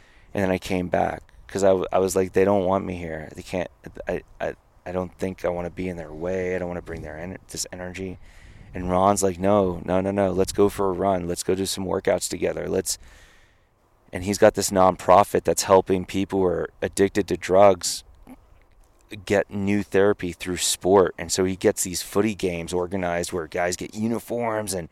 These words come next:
it doesn't matter what walk of life, no matter where you are in your life, you know, like, we're gonna all play footy for a couple hours and, you know, and cheer each other on and have, you know, pizza afterwards. And so I, I, I didn't play <laughs> footy.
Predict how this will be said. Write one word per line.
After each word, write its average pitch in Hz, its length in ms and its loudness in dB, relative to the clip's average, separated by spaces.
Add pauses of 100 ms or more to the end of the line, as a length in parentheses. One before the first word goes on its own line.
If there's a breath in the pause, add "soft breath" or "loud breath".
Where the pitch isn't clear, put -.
(540 soft breath)
it - 60 -20
doesn't 123 200 2
matter 123 220 8
what 113 180 6
walk 110 220 8
of 104 140 0
life, 104 260 6
no 92 80 2
matter 104 240 2
where 98 240 0
you 104 220 0
are 101 100 -2
in 101 80 -4
your 98 100 -4
life, 95 360 0
you 95 60 -6
know, 90 180 -4
like, 87 200 -4 (680 soft breath)
we're 92 160 0
gonna 107 180 8
all 110 100 10
play 117 200 2
footy 110 320 6
for 95 120 2
a 90 40 2
couple 95 280 4
hours 92 320 4
and, 82 320 -8 (260)
you 87 80 -6
know, 82 440 -4 (160)
and 82 300 -12 (480)
cheer 107 260 0
each 101 160 0
other 98 240 4
on 101 240 4
and 87 140 -10
have, 98 320 2 (560 soft breath)
you 98 80 -2
know, 90 140 4
pizza 101 420 2
afterwards. 87 720 -2
And 87 120 -8
so 90 140 2
I, 107 300 4
I, 104 200 -12
I 104 80 -2
didn't 113 220 4
play 117 160 2
<laughs> - 240 -10
footy. 95 240 -2